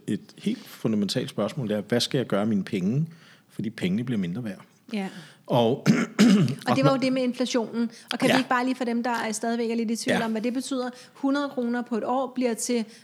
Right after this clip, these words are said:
Speaker 2: hvis den er to procent, så bliver det til otteoghalvfems. Hvis den er på tredive procent, så bliver de til halv-, halvfjerds
Speaker 1: Ja,
Speaker 2: kroner.
Speaker 1: nutidsværdien. Ja.
Speaker 2: Ja.
Speaker 1: Altså,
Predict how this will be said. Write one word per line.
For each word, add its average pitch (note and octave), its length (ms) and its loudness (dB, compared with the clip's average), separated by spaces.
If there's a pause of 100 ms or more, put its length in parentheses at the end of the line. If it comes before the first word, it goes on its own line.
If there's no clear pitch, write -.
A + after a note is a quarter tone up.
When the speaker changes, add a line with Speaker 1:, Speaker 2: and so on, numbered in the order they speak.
(120)
Speaker 2:
hvis A3 240 0
den A3 180 -6
er G#3 80 -4
to C#4 260 -2
procent, B3 420 -4
så - 140 -2
bliver B3 140 0
det A#3+ 100 0
til A#3+ 100 -2
otteoghalvfems. G3 680 -2 (260)
Hvis G#3 260 0
den G#3+ 120 -4
er G3+ 40 -2
på G3 80 -4
tredive G#3+ 320 -2
procent, A#3 320 -4
så A3+ 80 -4
bliver A3 160 -2
de G3+ 80 -4
til G#3+ 160 -4
halv-, G3+ 260 -2
halvfjerds G#3 120 2
Speaker 1:
Ja, A#2 80 6
Speaker 2:
kroner. - 100 6
Speaker 1:
nutidsværdien. A2 720 4
Ja. A#2+ 200 4
Speaker 2:
Ja. G#2 160 0 (120)
Speaker 1:
Altså, A#2+ 300 6